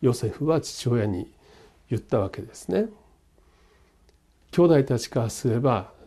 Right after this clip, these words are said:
「なんだあいつは一緒に行動しないで、あいつは父親の犬だ」っていうふうに、そういうふうに感じるわけですね。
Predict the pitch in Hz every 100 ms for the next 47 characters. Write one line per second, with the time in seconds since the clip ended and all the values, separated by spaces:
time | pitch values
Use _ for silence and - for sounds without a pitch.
0 | - - 110 131 143 98 101 - - 92
1 | 95 - 113 98 - 113 104 87 - 110
2 | 95 104 90 - _ - _ _ _ _
3 | _ _ _ - - _ 381 - - 117
4 | 117 123 104 - - 139 135 131 110 117
5 | 139 - - _ _ _ - 120 104 -
6 | 104 95 - - - - 170 156 160 123
7 | - 120 110 104 85 85 - - - -
8 | 139